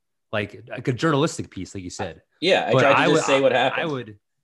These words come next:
Speaker 1: I would, if you're, if you're gonna post this on, like, Yelp or on, like, their, their website,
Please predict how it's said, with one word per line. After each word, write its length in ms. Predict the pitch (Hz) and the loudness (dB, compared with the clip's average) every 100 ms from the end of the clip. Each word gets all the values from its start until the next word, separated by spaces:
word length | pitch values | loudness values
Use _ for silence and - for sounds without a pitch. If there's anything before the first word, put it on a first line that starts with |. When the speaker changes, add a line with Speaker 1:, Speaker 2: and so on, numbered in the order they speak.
| _ _ _ _ _ | _ _ _ _ _
Speaker 1:
I 180 | 110 147 | -4 -4
would, 240 | 135 117 | -2 -4
if 100 | - | -6
you're, 100 | 143 | -10
if 160 | 147 135 | -10 -10
you're 100 | 139 | -8
gonna 140 | 143 | -8
post 280 | 117 127 120 | -8 -10 -10
this 160 | 110 - | -12 -12
on, 180 | 98 92 | -12 -12
like, 300 | 87 - _ _ _ _ _ _ | -16 -18 _ _ _ _ _ _
Yelp 440 | 85 104 120 120 _ | -10 -6 -4 -6 _
or 360 | 104 104 98 95 | -14 -8 -6 -6
on, 640 | 90 90 87 85 85 85 _ | -8 -10 -12 -14 -16 -20 _
like, 160 | 95 98 92 | -18 -18 -14
their, 100 | 107 | -12
their 160 | 104 92 | -10 -8
website, 540 | 104 120 - 139 143 | -8 -8 -6 -6 -6